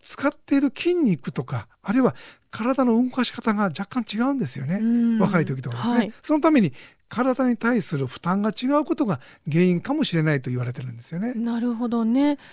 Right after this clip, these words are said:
Speaker 2: そしてやっぱりその血行の悪い方は、
Speaker 1: そうですね。
Speaker 2: 筋肉痛になりやすいと
Speaker 1: なりやすいですね。
Speaker 2: いうことなんですね。
Speaker 1: はい。
Speaker 2: え、今日は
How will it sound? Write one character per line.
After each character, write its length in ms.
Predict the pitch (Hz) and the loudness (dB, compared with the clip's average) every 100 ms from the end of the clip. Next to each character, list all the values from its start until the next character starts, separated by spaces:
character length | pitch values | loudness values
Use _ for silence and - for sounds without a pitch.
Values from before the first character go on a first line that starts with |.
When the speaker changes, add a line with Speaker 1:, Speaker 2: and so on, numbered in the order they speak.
| - | -12
Speaker 2:
そ 140 | - | -8
し 40 | 285 | -4
て 100 | 285 | -4
や 60 | |
っ 20 | 285 | -4
ぱ 80 | |
り 60 | 294 | -6
そ 60 | 254 | -6
の 60 | |
血 160 | 233 240 | -6 -6
行 160 | 339 370 | -2 -2
の 100 | 339 | -2
悪 240 | 330 370 | -4 -2
い 80 | 381 | -4
方 380 | - 302 320 294 | -4 -4 -2 -2
は、 260 | 311 349 - - | 0 -2 -6 -12
Speaker 1:
そ 160 | - 165 | -2 0
う 80 | |
で 80 | 220 | 0
す 0 | |
ね。 0 | |
Speaker 2:
筋 80 | 190 | -2
肉 0 | |
痛 120 | 190 | -2
に 120 | 262 220 | -2 -2
な 140 | 180 | -2
り 80 | 185 | 0
や 200 | 147 135 | 2 2
す 180 | - 226 | 0 -2
い 100 | 220 | -2
と 140 | - | -2
Speaker 1:
な 40 | 139 | -6
り 40 | |
や 20 | |
す 100 | - 185 | -2 -4
い 20 | |
で 40 | |
す 40 | 214 | -4
ね。 40 | - | -6
Speaker 2:
い 60 | 196 | -6
う 60 | |
こ 100 | 180 | -6
と 100 | 180 | -8
な 240 | 180 165 127 | -8 -4 -2
ん 40 | |
で 60 | 107 | -2
す 40 | |
ね。 380 | 190 214 262 294 | -2 0 2 2
Speaker 1:
は 60 | 294 | 0
い。 40 | - - - - - - _ _ 214 | -4 -18 -18 -18 -18 -20 _ _ -2
Speaker 2:
え、 100 | 208 | 0
今 260 | 247 220 | 0 0
日 40 | 190 | 0
は 180 | 196 | -2